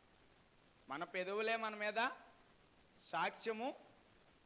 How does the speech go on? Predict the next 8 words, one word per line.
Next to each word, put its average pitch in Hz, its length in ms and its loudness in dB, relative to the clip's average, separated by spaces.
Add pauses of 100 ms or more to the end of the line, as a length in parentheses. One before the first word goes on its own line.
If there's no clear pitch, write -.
(160)
పలుకుతూ 170 360 -8
ఉంటుంది. 147 460 -8 (2750)
మీకు 135 140 -4
అర్థమైందండి 175 640 4
అందులోని? 165 480 0 (1120)
మన 151 140 2
పెదవులతోనే 208 720 4
అనేకమైనటువంటి 196 1160 2